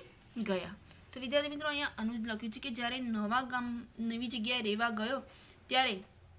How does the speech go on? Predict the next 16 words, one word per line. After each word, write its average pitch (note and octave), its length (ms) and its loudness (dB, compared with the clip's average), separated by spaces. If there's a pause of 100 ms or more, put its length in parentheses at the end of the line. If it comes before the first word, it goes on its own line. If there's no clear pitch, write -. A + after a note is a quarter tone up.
(920)
એને C4+ 180 2
શું D#4+ 220 -4
પરિસ્થિતિમાંથી B3+ 1300 -4
પસાર A3 360 2
થવું G#3+ 220 -2
પડ્યું. G#3 200 0
જ્યારે C#4 240 2
સિંદુરી C#4 460 -2
ગામમાંથી C#4 1300 0
પોતાની C4+ 500 0 (340)
અહીંયા B3+ 220 0
રહેવા A#3 260 4
માટે C4 300 2
આવ્યો C4 200 2 (300)
ત્યારે B3+ 240 4
તેને B3+ 360 -2